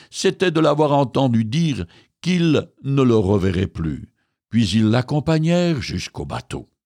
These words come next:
Même quand l'apôtre doit adresser de sévères reproches aux Corinthiens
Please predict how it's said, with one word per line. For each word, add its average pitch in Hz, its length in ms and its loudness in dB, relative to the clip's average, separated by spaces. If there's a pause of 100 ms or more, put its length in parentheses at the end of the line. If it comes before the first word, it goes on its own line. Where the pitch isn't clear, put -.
(1080)
Même 127 340 0
quand 139 160 0
l'apôtre 139 760 0
doit 127 360 2
adresser 131 640 -2
de 113 120 0
sévères 123 480 0
reproches 123 560 -2
aux 113 80 0
Corinthiens 127 800 0